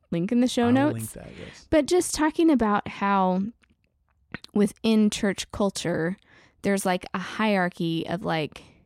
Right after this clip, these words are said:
Speaker 1: marriage gives you a higher status, and then marriage with kids gives you the highest status. And, like, it's just, like, B S.
Speaker 2: Yeah.
Speaker 1: You know, it's some thing that we,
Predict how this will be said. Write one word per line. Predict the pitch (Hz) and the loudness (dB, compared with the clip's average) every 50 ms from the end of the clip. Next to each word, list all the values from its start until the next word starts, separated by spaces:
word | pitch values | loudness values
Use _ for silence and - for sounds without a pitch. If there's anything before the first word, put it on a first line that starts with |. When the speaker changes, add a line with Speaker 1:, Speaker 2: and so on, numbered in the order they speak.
| _ _ _ _ _ _ _ _ _ _ _ _ _ _ _ _ _ _ _ - - - - _ | _ _ _ _ _ _ _ _ _ _ _ _ _ _ _ _ _ _ _ -18 -18 -18 -12 _
Speaker 1:
marriage | - 196 202 208 220 226 233 226 226 214 - - | 0 2 2 4 4 4 4 2 2 0 0 0
gives | - 220 196 208 - | 0 0 0 0 0
you | 190 190 185 | 2 2 2
a | - | 0
higher | 190 - - - 190 185 185 185 | -2 -4 -4 -4 -2 -2 -2 -2
status, | 190 - - 190 180 165 170 175 165 180 - - - - - | -4 -4 -4 -4 -4 -2 -2 -4 -4 -6 -8 -10 -14 -10 -6
and | 175 175 175 | -4 -4 -2
then | 175 175 170 175 - - | -2 -2 -2 -4 -4 -4
marriage | - 180 185 202 202 196 196 196 | -4 -2 -2 0 0 0 -2 -2
with | 185 180 - | -4 -6 -6
kids | - - 180 160 160 160 - - | -6 -4 -4 -2 -4 -4 -8 -8
gives | - 165 165 - - | -8 -8 -8 -6 -6
you | 156 160 156 151 151 - - - | -6 -4 -2 -2 -4 -4 -6 -8
the | - 185 | -10 -10
highest | 170 - - - 170 165 156 147 147 185 - - | -10 -10 -10 -8 -6 -4 -4 -4 -6 -6 -8 -12
status. | - - 165 170 170 180 180 180 185 190 - - - - | -12 -8 -8 -6 -6 -6 -6 -8 -8 -8 -10 -14 -12 -4
And, | - 208 214 | -2 0 2
like, | 220 214 208 196 - - - - _ _ _ _ - _ _ _ _ _ _ _ _ _ _ _ _ _ _ _ _ _ _ _ _ _ - | 2 2 0 -2 -4 -6 -14 -20 _ _ _ _ -20 _ _ _ _ _ _ _ _ _ _ _ _ _ _ _ _ _ _ _ _ _ -4
it's | 247 262 - 262 | -4 -4 -4 -4
just, | - - 302 330 349 - - - - - _ _ _ _ - _ _ _ _ _ _ _ _ | -2 2 2 2 2 0 -4 -12 -20 -20 _ _ _ _ -20 _ _ _ _ _ _ _ _
like, | - 262 240 247 233 | -4 -4 -4 -4 -2
B | - 254 285 339 | 2 2 4 6
S. | 392 440 - - - - - - - 139 | 4 4 2 0 -4 -10 -12 -10 -10 -8
Speaker 2:
Yeah. | 135 127 120 - - _ _ _ _ - | -8 -8 -8 -10 -12 _ _ _ _ 2
Speaker 1:
You | 262 254 | 2 4
know, | 247 233 226 226 | 4 4 4 4
it's | - 233 220 - | 2 0 0 -2
some | - - - 247 240 240 240 240 240 233 233 - - _ _ - | -8 -4 0 0 2 4 4 4 4 4 2 0 -4 _ _ -20
thing | - - - - 254 254 269 262 247 233 | -20 -12 -2 0 2 4 4 4 4 4
that | 214 190 190 | 2 2 0
we, | 190 202 196 196 196 190 196 196 190 196 208 | 0 0 2 2 2 2 2 2 2 0 0